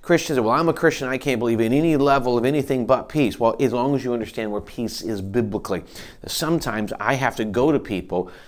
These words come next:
and, and take the steps necessary to bring peace. Peace is not just, "Well, I'm not doing anything." We've got to be very careful, and we understand how the Bible, what the Bible says about this. And so that's why he says a time of war and a time of peace, because sometimes war is,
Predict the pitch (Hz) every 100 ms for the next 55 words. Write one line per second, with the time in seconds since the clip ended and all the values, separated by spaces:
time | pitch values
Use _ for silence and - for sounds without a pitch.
0 | - - 113 101 98 107 101 - 151 147
1 | - - 110 113 95 101 - 101 98 -
2 | 113 104 139 143 101 87 92 - - -
3 | - - 151 147 127 123 117 104 87 101
4 | 107 117 104 113 107 82 73 87 95 127
5 | 131 113 143 143 202 202 135 117 - -
6 | - 127 131 - 123 113 110 95 95 123
7 | 107 98 85 - - 113 98 104 120 107
8 | - 92 87 85 80 - 85 90 117 -
9 | 113 123 135 123 127 - 95 101 - 110
10 | 110 104 104 107 104 104 - 165 127 -
11 | - - - - - 175 196 - 120 98
12 | 131 151 147 143 131 - -